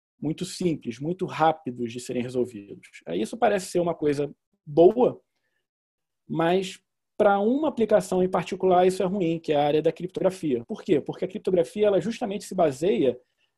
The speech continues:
na dificuldade de você resolver determinados problemas. Então, é, a criptografia, ela mostra que, por exemplo, forjar uma assinatura digital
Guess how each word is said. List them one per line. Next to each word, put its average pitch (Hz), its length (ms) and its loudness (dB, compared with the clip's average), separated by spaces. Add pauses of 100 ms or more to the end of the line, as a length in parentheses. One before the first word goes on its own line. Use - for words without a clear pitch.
na 185 220 0
dificuldade 190 960 0
de 185 160 -10
você 190 300 -2
resolver 185 460 0
determinados 170 560 -4
problemas. 135 840 -4 (300)
Então, 185 440 -2 (680)
é, - 180 -4
a - 120 -4 (680)
criptografia, 196 680 0
ela 196 260 0
mostra 160 360 -2
que, 180 120 -12
por 180 160 -2
exemplo, 135 400 -2
forjar 185 580 0
uma 208 120 -4
assinatura 156 440 -6
digital 131 560 -4